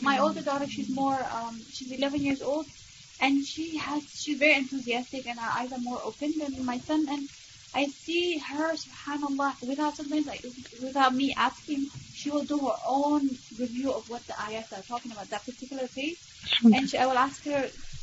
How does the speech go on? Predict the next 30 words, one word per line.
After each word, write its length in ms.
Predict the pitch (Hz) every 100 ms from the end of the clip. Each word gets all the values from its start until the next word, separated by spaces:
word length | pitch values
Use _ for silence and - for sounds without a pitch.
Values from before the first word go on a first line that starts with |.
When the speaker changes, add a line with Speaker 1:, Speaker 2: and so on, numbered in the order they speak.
| -
Speaker 1:
"Do 60 | 254
you 60 |
understand 380 | 240 254 294 277
what?" 80 | 277
She's 200 | 277 -
like, 140 | 302
"Yeah, 180 | 294 269
I 140 | - 262
have 140 | 254
already 360 | 247 262 247 220
looked 260 | 254 - -
up 120 | - - - - -
what 160 | 233 220
is 160 | 233
this 180 | 240 220 -
ayat." 220 | 202 208 -
Because 320 | 285 277 320 277
just, 260 | 294 - - 233
I 100 | 254
have 160 | 254
emphasized 480 | 247 254 277 269 254
on 100 | 226
her 160 | 240 254
to 220 | - 226
look 160 | 254 240
up 140 | 226 226
what, 120 | 226 - -
what 120 | 240
are 60 | 240
you 200 | 233